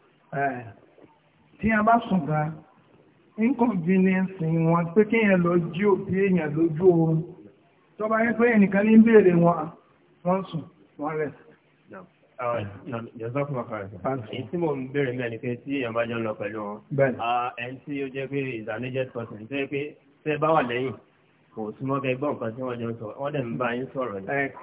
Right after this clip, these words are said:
Speaker 1: condition
Speaker 2: Kí ni ṣe ní?
Speaker 1: condition yẹn yóò rọra gbé etí sí wọn báyìí.
Speaker 2: Okay, so in that manner, ó dàbí èèyàn fi ń súnmọ́ wọn náà nìyẹn.
Speaker 1: Eh, ó ń súnmọ́ wọn,
Speaker 2: Wà
Speaker 1: kò sí
Speaker 2: láàbù.
Speaker 1: pẹ̀lú àpọ́nlé.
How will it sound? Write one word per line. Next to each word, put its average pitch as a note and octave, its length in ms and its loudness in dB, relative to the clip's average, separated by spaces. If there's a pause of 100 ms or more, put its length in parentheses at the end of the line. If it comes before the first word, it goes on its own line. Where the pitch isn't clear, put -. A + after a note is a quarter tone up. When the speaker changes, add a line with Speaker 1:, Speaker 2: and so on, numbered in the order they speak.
(100)
Speaker 1:
condition D#3 480 4
Speaker 2:
Kí E3 100 2
ni B2+ 100 -2
ṣe B2+ 180 -6
ní? C3 260 -6
Speaker 1:
condition F3 500 -2
yẹn C#3 280 -8
yóò F3+ 180 -2 (120)
rọra D3+ 260 4
gbé E3 240 -2 (1160)
etí D3+ 260 -6
sí - 120 -6
wọn C#3+ 200 0
báyìí. D3 220 0 (580)
Speaker 2:
Okay, A2+ 260 -10
so D3+ 260 0
in C3 280 -6
that D#3 420 2
manner, B2+ 400 0
ó C#3 100 -4
dàbí C#3+ 280 -2
èèyàn B2 140 -4
fi B2 60 -6
ń B2+ 80 -4
súnmọ́ C3+ 280 -6
wọn A#2+ 140 -4
náà C3 100 -6
nìyẹn. G#2+ 240 -8
Speaker 1:
Eh, F3+ 420 2
ó F3+ 80 0
ń A3 160 2
súnmọ́ A3 320 -2
wọn, G3 100 2
Speaker 2:
Wà F#3 140 4
Speaker 1:
kò A3 120 2 (140)
sí G3+ 60 -2
Speaker 2:
láàbù. G3 80 -2
Speaker 1:
pẹ̀lú F3+ 180 4
àpọ́nlé. E3+ 440 4